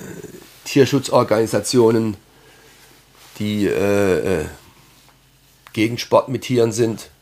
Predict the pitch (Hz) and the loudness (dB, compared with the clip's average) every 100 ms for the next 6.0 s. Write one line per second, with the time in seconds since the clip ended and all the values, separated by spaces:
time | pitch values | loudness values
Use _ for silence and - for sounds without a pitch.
0 | _ _ _ _ _ _ _ _ _ - | _ _ _ _ _ _ _ _ _ -10
1 | - 90 92 85 85 87 98 101 98 98 | -4 -2 -2 -6 -4 -2 0 2 2 2
2 | 95 104 95 92 85 - _ _ _ _ | 0 0 0 0 -6 -18 _ _ _ _
3 | _ _ _ _ _ _ _ _ 95 92 | _ _ _ _ _ _ _ _ 0 4
4 | 92 85 78 - - - _ _ _ _ | 4 2 -6 -18 -20 -20 _ _ _ _
5 | _ - 117 110 90 92 101 117 - - | _ -6 2 2 2 0 0 0 -4 -10